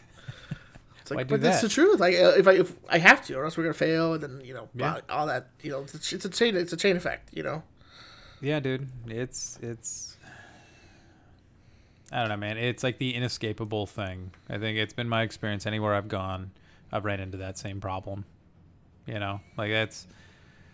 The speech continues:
Speaker 2: I'm also heading into a new position where I work.
Speaker 1: I'm so
Speaker 2: Uh,
Speaker 1: happy for you,
Speaker 2: so
Speaker 1: man. I
Speaker 2: thank
Speaker 1: really
Speaker 2: you.
Speaker 1: am.
Speaker 2: Thank you.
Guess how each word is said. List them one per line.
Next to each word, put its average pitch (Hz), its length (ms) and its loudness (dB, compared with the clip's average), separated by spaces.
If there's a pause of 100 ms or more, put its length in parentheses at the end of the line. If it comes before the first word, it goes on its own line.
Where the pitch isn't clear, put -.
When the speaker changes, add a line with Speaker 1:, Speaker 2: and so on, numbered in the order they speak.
(1400)
Speaker 2:
I'm 135 180 4
also 127 320 4
heading 123 260 0
into 123 260 -2
a 117 40 0
new 120 180 -2
position 123 560 -6 (160)
where 113 120 -2
I 110 120 2
work. 123 360 -4 (480)
Speaker 1:
I'm 110 140 0 (100)
so 104 60 0
Speaker 2:
Uh, - 20 0
Speaker 1:
happy - 280 -6
for - 220 -12
you, 160 60 -6
Speaker 2:
so 151 140 -6
Speaker 1:
man. 151 160 -8 (220)
I - 60 -10
Speaker 2:
thank 147 100 -2
Speaker 1:
really 156 240 -2
Speaker 2:
you. 117 80 0
Speaker 1:
am. 143 160 -4 (220)
Speaker 2:
Thank 107 240 -4
you. 123 260 -2